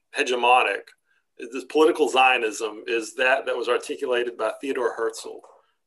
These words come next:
who was a, a Viennese secular Jew who was not religious and not really that,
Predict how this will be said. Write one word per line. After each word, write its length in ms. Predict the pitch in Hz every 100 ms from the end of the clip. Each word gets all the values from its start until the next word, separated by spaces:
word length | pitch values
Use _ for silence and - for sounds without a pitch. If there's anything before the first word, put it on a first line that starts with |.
| _
who 400 | 330 349 370 370
was 340 | 269 202 - -
a, 600 | - - - - - 143
a 60 |
Viennese 800 | 135 202 196 180 180 180 165 - -
secular 840 | - 180 165 175 160 156 151 147 _
Jew 420 | 131 143 120 110 117
who 180 | 139
was 180 | 131 117
not 280 | 139 165 165 - -
religious 760 | 123 131 160 165 156 - - -
and 140 | 123
not 240 | 160 180 147
really 440 | 170 165 147 135 _ _ _
that, 120 | 139